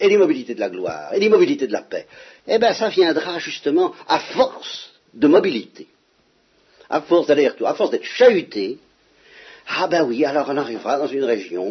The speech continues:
oui, je peux pas, qui ne se laisse pas facilement décrire, et où la vague, euh, où le calme de l'océan et la, et la, et la,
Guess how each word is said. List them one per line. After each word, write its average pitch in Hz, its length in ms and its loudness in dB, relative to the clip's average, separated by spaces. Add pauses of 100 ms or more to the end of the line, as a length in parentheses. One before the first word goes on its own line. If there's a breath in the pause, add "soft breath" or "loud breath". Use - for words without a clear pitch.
(160)
oui, 87 200 -14
je - 100 -20
peux - 160 -20
pas, 82 180 -12
qui - 140 -20
ne 80 40 -18
se 95 140 -10
laisse 92 160 -6
pas 92 180 -8
facilement 90 400 -10
décrire, 80 540 -10
et 82 100 -10
où 92 160 -10 (420 loud breath)
la 98 140 -4
vague, 98 500 -2
euh, 85 340 0 (400 loud breath)
où 120 60 2
le 131 100 8
calme 185 440 8
de 143 60 6
l'océan 143 560 4
et 143 120 6
la, 110 220 4
et 110 60 0
la, 98 260 -2
et 104 60 -8
la, 90 160 -6